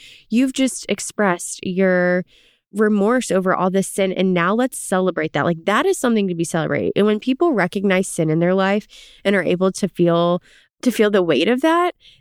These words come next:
that is something we should join in and celebrate with them. So I love that picture of scripture. And it is just funny to me that we take that little piece out of it without really knowing, like, what it is. It's like,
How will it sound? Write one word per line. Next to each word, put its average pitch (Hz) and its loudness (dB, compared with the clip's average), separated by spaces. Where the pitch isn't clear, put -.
that 233 0
is 277 0
something 240 0
we 214 -2
should 202 -2
join 180 0
in 170 0
and 160 -2
celebrate 156 0
with 151 -4
them. 165 -2
So 220 -2
I 339 2
love 220 2
that 214 0
picture 202 -2
of 180 0
scripture. 165 0
And 185 0
it 180 -2
is 214 2
just 190 -4
funny 180 0
to 175 0
me 175 2
that - -2
we 180 -2
take 170 -2
that 156 0
little 180 2
piece 285 0
out 247 2
of 240 2
it 226 0
without 196 0
really 208 2
knowing, 180 0
like, 170 -2
what 175 0
it 170 0
is. 170 0
It's 175 -6
like, 185 0